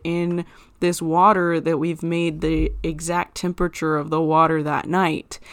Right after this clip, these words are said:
and see how long you can stand that water." Um, things like that. But there's one particular room where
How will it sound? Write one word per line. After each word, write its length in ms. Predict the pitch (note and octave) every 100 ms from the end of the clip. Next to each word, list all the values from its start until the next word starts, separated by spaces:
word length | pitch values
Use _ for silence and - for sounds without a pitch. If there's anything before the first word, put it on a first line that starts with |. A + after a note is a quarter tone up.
| - - -
and 360 | D3+ D3+ - -
see 260 | - F3
how 180 | F3 D#3+
long 280 | D#3 D#3+ D#3+
you 80 | D#3
can 200 | E3 D#3+
stand 400 | - D#3 D#3 D3+
that 180 | D3+ C#3+
water." 480 | D#3 E3+ D3+ D3 - _ _ _ _ _ _ _ - _
Um, 460 | E3 D3+ D3 D#3+ D#3 _
things 420 | F3+ E3+ E3 D#3+ D#3+
like 280 | D3+ D3
that. 340 | - D3+ D3+ D3 - - - - - - _ _ _ _ _ -
But 160 | G3
there's 220 | G3+ G3 F3+
one 520 | G3 A3+ A#3+ A#3+ B3
particular 720 | - A#3+ A#3+ A3 A#3 A#3 A3+
room 560 | F#3+ F#3 D#3 D3+ D#3+ - - _ -
where 800 | E3 E3+ E3 D#3 D3+ D3 D3+